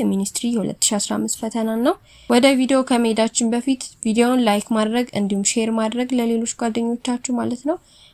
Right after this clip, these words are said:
እና ለቻናላችን አዲስ የሆናችሁ ወይም ከዚህ በፊት ሰብስክራይብ ያላደረጋችሁ ሰዎች ቻናሉን ሰብስክራይብ ማድረግ እና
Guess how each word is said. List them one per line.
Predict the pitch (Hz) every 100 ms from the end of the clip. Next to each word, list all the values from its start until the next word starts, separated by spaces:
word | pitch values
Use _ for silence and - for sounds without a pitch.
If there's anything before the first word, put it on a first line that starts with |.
| _
እና | 226 226
ለቻናላችን | 220 220 233 220 220 226 247
አዲስ | 220 208 220
የሆናችሁ | 240 220 233 233 262
ወይም | 196
ከዚህ | 196 202 202
በፊት | 208 -
ሰብስክራይብ | 220 - - 226 233
ያላደረጋችሁ | 226 226 226 226 240 247
ሰዎች | - 302
ቻናሉን | 302 214 202 214 220
ሰብስክራይብ | 214 208 - 214 202
ማድረግ | 208 190 196 202
እና | 214